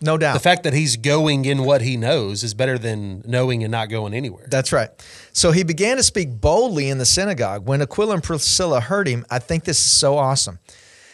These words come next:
Speaker 1: Aquila and Priscilla, if they would not have been mature in the faith, could have heard this guy speaking boldly and been like, "Wow,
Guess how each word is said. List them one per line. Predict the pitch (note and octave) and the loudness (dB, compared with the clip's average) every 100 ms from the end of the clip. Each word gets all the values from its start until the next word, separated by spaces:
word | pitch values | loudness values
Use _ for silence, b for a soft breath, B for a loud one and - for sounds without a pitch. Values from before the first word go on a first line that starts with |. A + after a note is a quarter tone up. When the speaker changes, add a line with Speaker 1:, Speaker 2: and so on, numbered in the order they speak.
| B B B _ _ - | B B B _ _ -10
Speaker 1:
Aquila | B2 F#3 G#3 | -4 0 2
and | G#3+ | 0
Priscilla, | - C#3+ - D#3+ A#2+ | 0 0 2 2 0
if | G#2+ | -2
they | - E3+ | 0 0
would | D#3+ B2+ | 0 0
not | C3+ C#3+ C#3 | 0 -2 0
have | C#3 B2 | -2 -2
been | C3+ | -2
mature | A#2 - D#3 | -2 -2 0
in | C#3 | 0
the | G#2+ | -2
faith, | - - D#3 A#2+ F2+ - - b b b b b b b _ _ _ _ _ | -6 -4 -2 -2 -6 -14 -20 b b b b b b b _ _ _ _ _
could | - E3+ | -2 0
have | C3+ | 2
heard | - E3+ F3+ | 2 0 0
this | D#3+ - | 0 0
guy | C#3+ B2+ | 0 0
speaking | - E3 D3 B2+ | 0 0 -4 -4
boldly | G#2 C3 D3+ D3+ B2 | -2 0 2 0 -2
and | A2+ | -2
been | A#2 | -4
like, | G#2 E2+ | -4 -8
"Wow, | F#2+ A#2 B2+ | -4 -2 -4